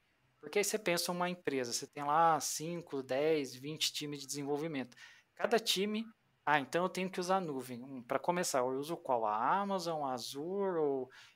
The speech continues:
isso tem relação direta em custo, né? E aí, u-, uma coisa que a gente viu bem, ah, um, aliás, uma coisa, a minha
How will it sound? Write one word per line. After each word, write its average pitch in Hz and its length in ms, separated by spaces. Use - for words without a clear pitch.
isso 139 240
tem 170 540
relação 151 360
direta 175 380
em 196 100
custo, - 420
né? 147 280
E 127 100
aí, 131 380
u-, 226 240
uma 180 240
coisa 170 240
que 175 100
a 165 40
gente - 120
viu 147 260
bem, 151 380
ah, 175 200
um, 185 260
aliás, 147 240
uma 160 180
coisa, 127 340
a - 20
minha 143 400